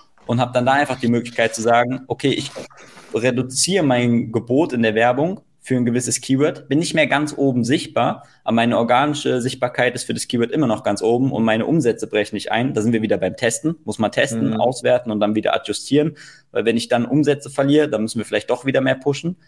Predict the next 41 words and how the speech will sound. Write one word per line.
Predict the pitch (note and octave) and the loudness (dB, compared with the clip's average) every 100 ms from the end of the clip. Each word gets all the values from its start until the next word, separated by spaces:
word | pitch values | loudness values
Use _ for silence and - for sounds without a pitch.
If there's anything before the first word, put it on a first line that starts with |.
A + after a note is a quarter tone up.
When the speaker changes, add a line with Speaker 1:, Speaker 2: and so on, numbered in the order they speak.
| _ | _
Speaker 1:
Verliere | - A#2+ C3+ | -4 2 2
ich | C3 | 2
aber | A2+ A#2 | 0 0
keine | D3+ D#3 B2+ | 2 2 2
Umsätze, | G#2+ G2+ G2 C3 D3 C#3 - _ | 2 0 -2 -2 -2 -6 -20 _
kann | - B2 | -2 -2
ich | B2+ | 0
mir | A#2+ | 0
für | A#2+ | 0
das | B2 D3+ | 0 -2
Keyword | - B2 A#2 | -2 0 2
Ausgaben | - F#3 - G#2 G2+ G2 | 2 0 0 2 2 0
sparen, | - G2+ G#2 B2 D3+ - _ | -2 0 2 0 -4 -12 _
die | B2 | -2
ich | A#2+ - | -2 -2
dann | D#3+ E3+ | 0 2
wieder | B2 A#2 | 2 2
in | G#2+ A#2 | 0 -2
Kampagnen | A#2+ A#2 E3+ D#3+ G#2 | -4 -2 -2 0 -2
stecken | - G#2 - A2 | -2 -2 -2 -4
kann, | - A2 D#3+ G#3+ - _ _ _ _ | -2 0 0 -2 -12 _ _ _ _
die | D3 | -4
vielleicht | - C#3 C3+ | 0 0 0
eine | C3+ | -4
schlechtere | B2+ - C3+ D#3+ - C3+ B2+ B2 B2+ C3 _ _ _ _ _ _ | -4 0 0 0 -2 -2 0 2 0 -6 _ _ _ _ _ _
Conversion | - B2+ A#2 C3 D#3 C3+ | -4 -2 2 2 2 2
Rate | B2 | 2
in | A#2+ | 2
der | A2+ G#2 | 0 2
Werbung | C3 D3+ A#2 G#2+ | 2 2 0 0
haben | G#2+ A#2 | 0 0
und | D#2 | -4
einen | A2 | -2
höheren | A#2+ A#2+ A2 | 0 0 0
arkos | A2 F3+ A#2 A2 | 0 0 -2 -2
haben, | G#2 G2+ G2+ - | 2 2 0 -4
aber | B2 D3+ A2 G2 | 0 2 2 2
dadurch, | G#2+ A#2 - | 0 -2 -4
dass | A#2+ - | -6 -6
das | - - | -8 -2
andere, | - D#3+ C#3+ A#2 A2+ A2 | 0 0 0 2 2 0